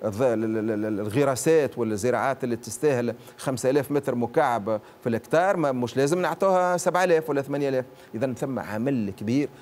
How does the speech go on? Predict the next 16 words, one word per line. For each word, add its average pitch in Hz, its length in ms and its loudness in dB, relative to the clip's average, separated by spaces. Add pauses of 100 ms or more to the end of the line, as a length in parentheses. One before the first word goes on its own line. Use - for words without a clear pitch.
(160)
ترشيد، 123 400 -2
إذا 113 300 0 (280)
ترشيد 113 320 -4
المواطن 120 420 0
في - 100 -12
استهلاك 104 380 -4
الماء 107 180 -2
الصالح 98 280 -4
للشرب، 139 320 -4 (300)
ترشيد 120 320 -2
الفلاح 117 400 0
في - 60 -12
استعمال، 110 500 -4 (280)
استعمالات 110 500 -2
الفلاحية 117 560 0
للمياه، 107 440 -2